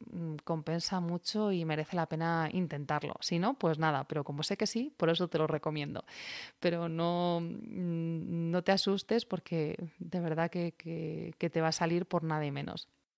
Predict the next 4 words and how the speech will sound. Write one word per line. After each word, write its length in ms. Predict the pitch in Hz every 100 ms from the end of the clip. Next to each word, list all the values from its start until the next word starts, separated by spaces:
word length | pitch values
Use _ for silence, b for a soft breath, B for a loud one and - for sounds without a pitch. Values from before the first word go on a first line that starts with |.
| _ _ _ _ _
Entonces 440 | 196 175 165 180 -
podemos 340 | 170 175 185
aplicar 440 | 190 170 190 185 - B B B B
esto 520 | - 185 - - 156